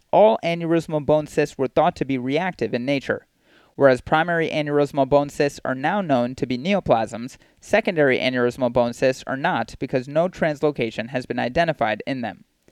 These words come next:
A S P L is involved in alveolar soft part sarcoma. A T F one is involved in clear cell chondrosarcoma. E W S is a gene on chromosome twenty-two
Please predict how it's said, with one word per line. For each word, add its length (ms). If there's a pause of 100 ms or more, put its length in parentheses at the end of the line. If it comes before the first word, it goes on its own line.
(320)
A 160
S 160
P 240
L 300
is 120
involved 480
in 220
alveolar 640
soft 400
part 260
sarcoma. 560 (600)
A 100
T 180
F 140
one 380
is 100
involved 460
in 160
clear 260
cell 300
chondrosarcoma. 800 (640)
E 100
W 380
S 240
is 100
a 80
gene 380
on 140
chromosome 480
twenty-two 600